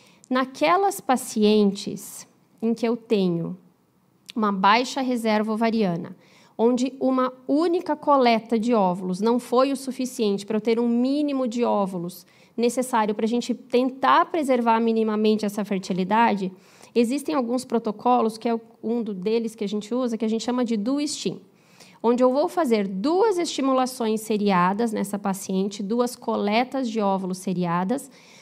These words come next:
pra tentar aí, num período curto de tempo, eu ter o máximo de óvulos congelados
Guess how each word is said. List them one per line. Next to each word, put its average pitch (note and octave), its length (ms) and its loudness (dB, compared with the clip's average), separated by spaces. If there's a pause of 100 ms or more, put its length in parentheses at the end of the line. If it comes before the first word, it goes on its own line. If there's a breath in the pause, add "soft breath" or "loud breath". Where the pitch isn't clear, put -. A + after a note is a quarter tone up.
(160 loud breath)
pra C#4 200 4
tentar D#4 460 0
aí, C4 260 0
num C4 180 0
período B3+ 540 0
curto E4+ 600 -2
de F4 140 0
tempo, A#3 560 0 (140)
eu C#4 120 0
ter B3+ 220 2
o C4+ 60 -2
máximo C4 580 0
de B3+ 160 -4
óvulos A3 460 0
congelados G#3+ 880 0